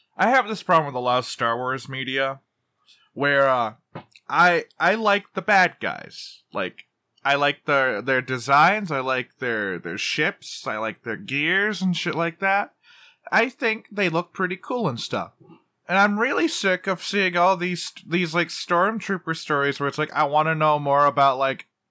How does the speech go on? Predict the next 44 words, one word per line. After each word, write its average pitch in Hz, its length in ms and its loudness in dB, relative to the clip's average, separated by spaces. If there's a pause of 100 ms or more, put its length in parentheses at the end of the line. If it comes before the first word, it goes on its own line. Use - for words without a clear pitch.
(160)
what 170 200 2
these 156 240 -4
guys 156 340 2
are 135 140 0
like, 123 280 -2
where 143 120 0
it's 135 100 -4
just 147 220 -4
all 151 160 6
of 139 60 0
a 151 60 0
sudden, 156 280 -2
"Now 262 180 8
I'm 277 80 6
gonna 226 140 0
be 190 120 -2
a 214 60 0
good 233 320 0
guy." 147 300 4
And 120 100 -4
it's - 140 -10
like, 165 180 -2 (500)
"Come 226 200 2
on." 117 400 2 (380)
I 196 100 4
wanna 247 180 4
see 254 200 -6
what 233 180 -2
the 226 120 0
other 214 220 4
Stormtroopers, 131 880 -4
like, 120 260 -4
the 147 100 0
ones 160 180 2
that 165 100 -4
stay 170 340 0
loyal, 156 500 2
like, 123 200 -4
actually 135 560 -4
think 123 340 -6
and 110 140 -6
shit 110 220 -2
like 101 240 -4
that. 92 380 -4